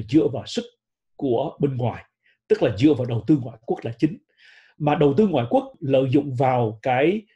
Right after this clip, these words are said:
lao động rẻ để mà gia công, mà những hàng hóa để gia công á, là đa số nhập từ Trung Quốc. Từ vì những là trang thiết bị hay là những nguyên liệu thô hoặc là vải hoặc là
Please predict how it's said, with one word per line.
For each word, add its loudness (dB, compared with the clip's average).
lao 2
động 2
rẻ -2
để 0
mà -2
gia 0
công, -4
mà 0
những -2
hàng 0
hóa 2
để 4
gia 2
công 0
á, -12
là -4
đa -2
số -2
nhập -2
từ -2
Trung -4
Quốc. -8
Từ 4
vì 0
những -4
là -2
trang 0
thiết -6
bị -4
hay 2
là 2
những 0
nguyên 2
liệu -2
thô 4
hoặc -2
là 0
vải 0
hoặc 0
là 2